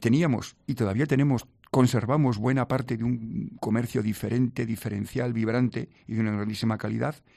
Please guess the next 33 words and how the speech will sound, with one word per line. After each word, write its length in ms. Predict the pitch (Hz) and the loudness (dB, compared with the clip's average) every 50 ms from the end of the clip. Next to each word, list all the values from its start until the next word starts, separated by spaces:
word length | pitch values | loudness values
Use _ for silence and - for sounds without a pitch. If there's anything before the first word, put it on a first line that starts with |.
| _ _ - | _ _ 0
Y 180 | 151 147 139 | 2 4 6
lo 120 | 131 123 117 | 6 6 6
más 220 | 131 151 156 - | 4 4 4 4
importante 480 | 196 196 170 - 151 156 160 156 - 147 | 2 2 4 2 2 2 2 2 2 0
de 120 | 139 131 | -2 0
todo 220 | 120 156 147 143 | 0 0 2 2
este 200 | 143 127 - 139 | 0 0 -2 -4
proceso, 580 | 120 127 127 127 - 135 120 - 127 120 117 107 | -4 -2 -4 -4 -4 -4 -4 -4 -4 -4 -4 -2
como 180 | 113 113 113 110 | -2 -2 0 0
digo, 220 | 117 127 117 120 | 0 2 2 2
ilusionante, 480 | 120 117 110 - 117 113 120 127 139 123 | 2 0 0 0 0 2 2 0 0 0
que 80 | 120 | -2
se 100 | - 117 | -2 0
llama 260 | 110 113 120 123 120 | 0 2 2 0 0
Candidatura 680 | - 117 113 104 107 110 110 101 123 123 123 117 - - _ - | -2 -4 -4 -2 -2 -4 -4 -4 -2 -2 0 -2 -2 -4 _ -8
Europea 640 | 113 110 110 110 107 - - 117 117 113 117 117 - _ _ _ - | -6 -6 -4 -4 -4 -2 -2 -2 -2 -2 -4 -6 -10 _ _ _ -4
dos 260 | - 127 120 101 - | 0 0 0 2 2
mil 400 | 127 139 151 151 139 131 131 - | 4 6 6 6 4 2 0 -2
veintiocho 760 | - 117 120 113 113 110 - 107 120 127 120 - - 117 - - _ _ _ - | -2 0 0 2 0 0 -2 -2 -2 -2 -2 -4 -6 -6 -8 -10 _ _ _ -4
al 200 | 107 107 101 - | -2 -2 -2 0
tramo 400 | - 127 127 127 120 113 - - | 2 2 4 4 4 2 -2 -6
de 140 | - 117 107 | -8 -8 -8
ciudades 400 | - - 113 117 120 117 110 - | -6 -6 -6 -4 -4 -4 -4 -4
entre 200 | 110 - 107 107 | -6 -6 -6 -6
cincuenta 420 | 113 107 101 - 104 104 90 95 | -6 -6 -4 -4 -4 -4 0 2
mil 300 | 110 127 123 110 101 - - _ - | 4 4 4 4 2 -2 -6 _ 2
y 220 | 170 170 131 110 | 4 6 6 6
doscientos 260 | 107 120 135 131 120 | 4 4 2 2 2
cincuenta 300 | 123 117 113 117 107 104 | 0 0 2 2 0 0
mil 120 | 107 117 120 | 0 -2 -2
habitantes, 600 | 117 117 110 - 123 123 117 135 151 147 - - | -2 -2 -2 -2 -2 -2 -2 -4 -8 -8 -12 -14
ciudad 300 | - - 110 107 113 - - - | -10 -6 -4 -2 -2 -4 -6 -6
vibrante, 640 | 120 - 117 110 123 127 131 127 113 - 113 190 | -2 -2 0 2 4 6 6 6 6 4 2 -2